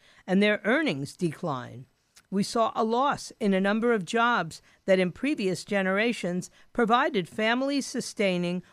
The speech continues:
well-paying jobs for men without college degrees, manufacturing jobs, industrial production jobs, et cetera. Those jobs were eliminated, and we saw a corresponding decrease in marriage and an increase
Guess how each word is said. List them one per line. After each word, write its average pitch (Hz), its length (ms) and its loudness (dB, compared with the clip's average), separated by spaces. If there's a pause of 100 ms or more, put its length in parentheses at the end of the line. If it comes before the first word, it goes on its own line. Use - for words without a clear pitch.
(120)
well-paying 220 720 2
jobs 165 480 -2
for 196 160 -4
men 202 400 0
without 277 420 -2
college 151 460 -6
degrees, 151 600 -6 (300)
manufacturing 170 920 0
jobs, 135 460 -6 (220)
industrial 190 640 0
production 220 720 -2
jobs, 139 460 -6
et 196 120 -6
cetera. 202 440 -2 (340)
Those 269 220 2
jobs 170 360 0
were 196 180 0
eliminated, 214 760 -2 (300)
and 175 120 2
we 196 100 2
saw 202 280 2
a 175 60 0
corresponding 247 960 0 (120)
decrease 202 600 -4
in 220 120 2
marriage 220 560 0 (240)
and 196 160 0
an 185 140 2
increase 175 720 -4